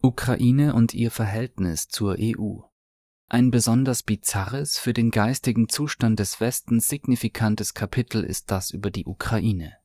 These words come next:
Es scheint, der Westen greife inzwischen zu jedem Strohhalm, um sich selbst zu versichern, dass er auf der richtigen Seite der Geschichte steht. Dort wird mit einer Umfrage die Unterstützung der Ukraine legitimiert,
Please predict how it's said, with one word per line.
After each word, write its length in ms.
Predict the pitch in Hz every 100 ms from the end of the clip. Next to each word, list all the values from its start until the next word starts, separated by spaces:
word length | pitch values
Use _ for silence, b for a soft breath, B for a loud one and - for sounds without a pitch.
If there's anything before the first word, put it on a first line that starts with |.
| _ B B B B B
Es 160 | 117
scheint, 400 | - 110 123 143
der 140 | 110 98
Westen 380 | 120 - 127 127
greife 420 | 104 110 131 -
inzwischen 480 | 113 - 127 - 127
zu 140 | 127
jedem 360 | 120 139 139 113
Strohhalm, 680 | - 117 123 107 95 92
um 140 | 104 107
sich 220 | 104 -
selbst 380 | 113 110 - -
zu 100 | 101
versichern, 680 | 95 107 107 107 101 101
dass 260 | 95 92 -
er 280 | 104 98 -
auf 160 | 101
der 180 | - 110
richtigen 440 | 95 - 107 107
Seite 380 | 104 95 95 -
der 120 | 104
Geschichte 440 | 107 - 113 - 80
steht. 540 | - 76 - - - _ B B B B -
Dort 340 | 117 156 -
wird 140 | 143
mit 100 | 135
einer 180 | 101 127
Umfrage 560 | 123 156 - 95 92 95
die 120 | 95
Unterstützung 720 | 110 113 113 156 151 117 110
der 100 | 107
Ukraine 480 | 98 - 123 139 131
legitimiert, 800 | 110 110 113 - 110 117 -